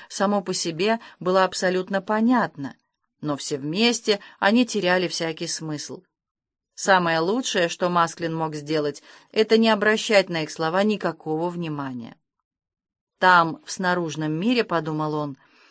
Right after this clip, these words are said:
если бы нам вздумалось не пускать женщин в опасные места, они бы шагу не могли ступить из норы". "Короче говоря, я иду с вами", — объявила Гримма.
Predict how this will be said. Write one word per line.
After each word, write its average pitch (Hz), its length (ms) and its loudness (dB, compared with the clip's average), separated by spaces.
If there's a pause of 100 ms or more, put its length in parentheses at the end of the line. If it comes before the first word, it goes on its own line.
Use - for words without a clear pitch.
(160)
если 262 220 2
бы 240 140 2
нам 226 200 6
вздумалось 202 520 0
не 226 120 0
пускать 220 500 2
женщин 180 480 -2
в 170 60 2
опасные 170 480 0
места, 233 500 -4 (1120)
они 165 260 -2
бы 151 140 -4
шагу 226 460 0
не 240 140 6
могли 185 300 2
ступить 156 460 -6
из 139 100 -8
норы". 139 420 -6 (1600)
"Короче 202 380 4
говоря, 185 360 2
я 233 240 2
иду 190 160 -4
с 180 100 -6
вами", — 165 320 0
объявила 160 440 -4
Гримма. 160 480 -8